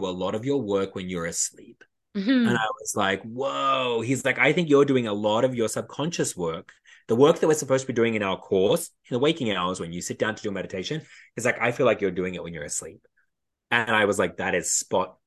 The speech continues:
Speaker 1: on." Because I was having dream after dream after dream after dream during that, that period. And they were so aligned. There were these weird matrix dreams. A lot of them were matrix dreams,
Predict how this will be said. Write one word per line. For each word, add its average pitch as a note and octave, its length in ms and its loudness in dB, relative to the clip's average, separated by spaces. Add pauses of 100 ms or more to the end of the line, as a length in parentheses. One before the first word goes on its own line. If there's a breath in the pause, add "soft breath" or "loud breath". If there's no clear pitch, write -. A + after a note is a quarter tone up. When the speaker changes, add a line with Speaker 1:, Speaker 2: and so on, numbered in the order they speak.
Speaker 1:
on." - 260 -6 (220 soft breath)
Because A2 200 -2
I B2+ 160 4
was E3+ 120 2
having A#2 520 -2 (280)
dream B2 260 2
after G#2 200 -2
dream A2 240 0
after G2 180 -2
dream G#2 240 0
after G2 180 -4
dream F#2+ 320 0
during F#2 340 -2
that, G#2 300 -2 (720)
that B2 240 2 (200)
period. D3 760 6 (400)
And B2+ 200 2
they B2 100 2
were B2 140 4
so C#3+ 420 2
aligned. G2 400 -2
There F2+ 60 -2
were F#2 60 -4
these G2 180 -8
weird A2+ 260 -2
matrix G2+ 420 -4
dreams. E2+ 320 -8
A G2 60 -12
lot G2 160 -2
of A2 60 0
them A#2+ 100 -2
were A2+ 80 -2
matrix G2 380 -4
dreams, F2 400 -6